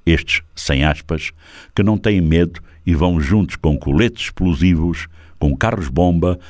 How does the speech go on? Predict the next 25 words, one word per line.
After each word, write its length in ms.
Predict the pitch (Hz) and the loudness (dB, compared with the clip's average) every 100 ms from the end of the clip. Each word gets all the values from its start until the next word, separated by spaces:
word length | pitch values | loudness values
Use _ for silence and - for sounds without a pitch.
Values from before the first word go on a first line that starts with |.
| - | -8
arremessam 640 | - 85 95 110 - 92 | -2 0 2 0 0 0
aviões 440 | 87 69 90 87 - | 2 2 2 2 -2
carregados 580 | - 78 78 87 73 - | -2 -2 0 -2 -2 -6
de 80 | |
passageiros, 800 | - 76 78 - 80 78 78 - - - - | -4 -2 0 2 2 2 0 -4 -10 -18 -4
et 220 | 73 - | -4 -2
cetera, 380 | - 69 65 65 | -2 -2 -2 -4
et 120 | 64 | -4
cetera. 480 | - 60 - 53 - - - - - - | -4 -4 -4 -8 -8 -14 -20 -20 -14 -2
Porque 540 | 73 65 - 67 58 - - - | 0 0 -2 -2 -2 -8 -18 -10
alguém 420 | - 71 73 110 110 | -2 -2 0 2 2
lhes 280 | 80 69 | 0 -2
meteu 280 | 73 - 92 | -4 -2 0
na 140 | 80 73 | 0 -2
cabeça 680 | 64 80 82 - 80 78 - - - - | -2 0 0 0 -2 -2 -8 -20 -20 -2
que 140 | 85 | 0
assim 300 | 78 - 98 | 0 2 2
vão 200 | 76 78 | 2 0
direitinhos 720 | 82 127 90 76 110 101 71 | 0 2 0 0 2 2 2
para 220 | - 69 | -2 -2
o 80 | 64 | -2
céu 440 | - 87 87 85 - - - - | 0 2 4 2 -2 -16 -20 -4
e 100 | 90 87 | 0 2
encontram 500 | 80 90 85 78 69 | 2 0 2 0 2
lá 300 | 73 73 | 2 0